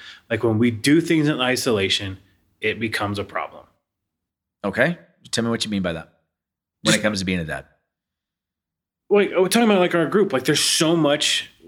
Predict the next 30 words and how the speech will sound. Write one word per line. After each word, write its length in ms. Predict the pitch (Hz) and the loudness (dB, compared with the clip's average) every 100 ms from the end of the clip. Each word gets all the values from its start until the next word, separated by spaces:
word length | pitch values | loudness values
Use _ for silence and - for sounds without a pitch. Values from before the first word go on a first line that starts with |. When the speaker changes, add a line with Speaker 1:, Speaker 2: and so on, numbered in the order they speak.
| 113 - _ _ _ _ _ _ _ _ 123 | -18 -18 _ _ _ _ _ _ _ _ -2
Speaker 1:
kn-, 240 | 131 135 135 | 0 0 -2
experience 680 | 127 - 143 147 135 110 | -2 0 0 2 0 0
and 140 | 117 113 | 0 0
knowledge 380 | 120 131 104 | 0 0 -2
within 360 | 104 101 135 131 | -2 -2 -2 -2
this, 340 | 98 101 - - _ _ _ _ _ _ _ _ _ _ _ _ _ - | -6 -10 -14 -16 _ _ _ _ _ _ _ _ _ _ _ _ _ -2
within 260 | 131 143 131 | 0 2 0
that 200 | 107 101 | -2 -2
group, 320 | 110 101 - | -2 -2 -2
within, 520 | 110 139 135 131 - - _ _ _ _ _ _ _ _ - _ _ _ - | -4 -2 -2 -2 -6 -16 _ _ _ _ _ _ _ _ -20 _ _ _ -4
you 120 | 143 | 0
know, 120 | 120 | 0
it, 320 | - 135 135 _ _ | -2 -4 -6 _ _
for 100 | - | -2
me, 160 | 156 165 | 2 4
just, 240 | 127 135 | 2 0
we'll 100 | 135 | -2
just 100 | 135 | -2
talk 80 | 156 | 0
about 180 | 139 113 | -2 0
that 180 | 117 104 | -2 -2
group, 340 | 147 156 - - _ | 0 0 -2 -14 _
not 140 | 131 131 | -4 -2
outside 240 | 131 135 123 | -2 -2 -2
of, 80 | 117 | 0
like, 200 | 113 - | -4 -4
expert 320 | 117 - 113 | -6 -4 -6
resources, 540 | 107 156 123 101 107 95 | -2 -2 -2 -2 -4 -4
but, 160 | 131 | -2
like, 260 | 123 120 117 | 0 0 -2